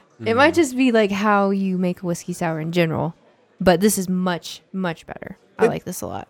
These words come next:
Speaker 3: It really does depend, you know, not to distract further from the point of Woodford, but
Speaker 1: Mm-hmm.
Speaker 3: with the whiskey sours, I feel like y-, it's really easy to use too much lemon, and I feel like that's what goes wrong in most whiskey sours that I don't like, is
Speaker 1: Yeah,
Speaker 3: that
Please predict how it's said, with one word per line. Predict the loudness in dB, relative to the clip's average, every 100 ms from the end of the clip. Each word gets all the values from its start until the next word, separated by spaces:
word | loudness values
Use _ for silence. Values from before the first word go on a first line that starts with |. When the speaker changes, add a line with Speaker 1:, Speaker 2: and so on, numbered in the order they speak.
| _
Speaker 3:
It | -2 -2
really | -2 2 4
does | 2 0
depend, | -4 -2 -2 -4 -8 -18 -14
you | -10
know, | -6
not | -6 -4
to | -6 -6 -12 _ _ -20 -20 _ _ _ _ _ _ _ _ _ _
distract | -12 -4 0 0
further | 0 -4 -4
from | -4 -4 -4 -6
the | -10
point | -4 -2 -2
of |
Woodford, | 0 0 0 -4 -2
but | -2 -2
Speaker 1:
Mm-hmm. | -4 -6 -6
Speaker 3:
with | -2 2
the | 2
whiskey | 2 0 -4
sours, | -2 -2 -2
I | -4
feel | -2 -2
like | -2 -4
y-, | -8
it's | -4 -4 -4
really | 2 4 4
easy | 2 0 0
to | -2
use | -4 -6
too | -4 -2
much | -2 -2 -4
lemon, | -4 -4
and | -6
I | -6
feel | -2 -2
like | -2
that's | -2 -4 -4
what | -6
goes | -6 -4
wrong | -2 -2 -4
in | -6
most | -4 -6 -6
whiskey | -10 -10
sours | -10 -6 -8 -8
that | -12
I | -8 -8
don't | -8 -10
like, | -14 -14 -10
is | -6
Speaker 1:
Yeah, | -6
Speaker 3:
that | -6